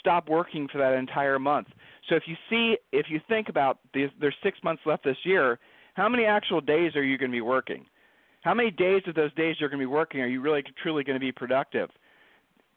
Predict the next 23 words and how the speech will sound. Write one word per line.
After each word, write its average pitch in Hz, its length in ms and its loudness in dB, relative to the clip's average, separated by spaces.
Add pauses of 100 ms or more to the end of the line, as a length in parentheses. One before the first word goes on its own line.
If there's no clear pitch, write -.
Be 247 120 2
honest 254 320 0
with 160 140 -4
yourself. 113 420 -4 (800)
Be 214 100 2
honest 247 300 2
with 220 100 -8
yourself 190 380 0
as 156 100 -6
you're 139 120 -4
going 160 320 -2
through 151 180 2
and 135 100 -2
listening 147 340 -2
to 131 80 -6
Julie's 127 340 0
list 131 260 -2
of 120 140 -6
phrases 127 380 -2
and 113 180 -12
words 117 360 0
that - 100 -12
you 110 80 -12